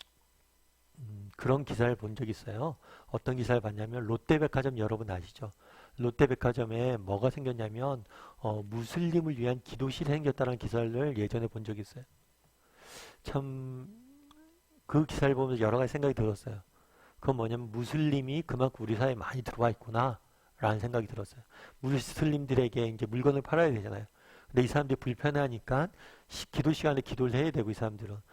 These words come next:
불편하니까 이 사람들 위해서 기도실을 만들어서 물건 사다가 기도할 수 있도록 배려를 한 거죠.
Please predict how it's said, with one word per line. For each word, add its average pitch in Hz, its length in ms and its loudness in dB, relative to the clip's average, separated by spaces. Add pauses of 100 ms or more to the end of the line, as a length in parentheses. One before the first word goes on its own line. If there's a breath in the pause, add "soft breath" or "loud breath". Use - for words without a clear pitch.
(220 loud breath)
불편하니까 131 500 0
이 113 40 2
사람들 127 300 -2
위해서 117 180 0
기도실을 131 760 2
만들어서 113 720 4 (360 loud breath)
물건 127 320 4
사다가 120 300 4
기도할 127 340 2
수 - 160 -8
있도록 110 340 -12 (600)
배려를 123 440 6
한 131 120 0
거죠. 113 260 -2